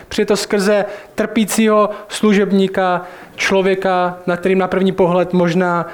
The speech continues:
nic není. A, a v téhle epizodě, kterou máme, a budeme v té kapitole jedenáct, budeme od čtrnáctého verše. A v téhle epizodě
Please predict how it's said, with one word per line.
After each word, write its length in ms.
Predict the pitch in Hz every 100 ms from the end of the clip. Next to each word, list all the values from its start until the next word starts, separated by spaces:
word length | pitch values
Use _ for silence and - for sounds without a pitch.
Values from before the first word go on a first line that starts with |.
| -
nic 260 | 175 175 -
není. 400 | 190 202 190 156
A, 120 | 151 - - - -
a 140 | 202 -
v 60 |
téhle 200 | - 240
epizodě, 320 | 254 254 240 247
kterou 240 | 247 240
máme, 420 | 226 233 233 208
a 320 | 175 175 185
budeme 320 | 170 190 202 196
v 120 | -
té 120 | 196
kapitole 320 | 202 202 202
jedenáct, 380 | 226 240 233 196
budeme 240 | 202 214
od 140 | 190 190
čtrnáctého 800 | - - - 214 240 233 262 247
verše. 440 | 214 202 208 247 - - - - _ _ _ - - - - - -
A 60 | 170
v 40 |
téhle 240 | 208 269 269
epizodě 600 | 262 262 269 233 220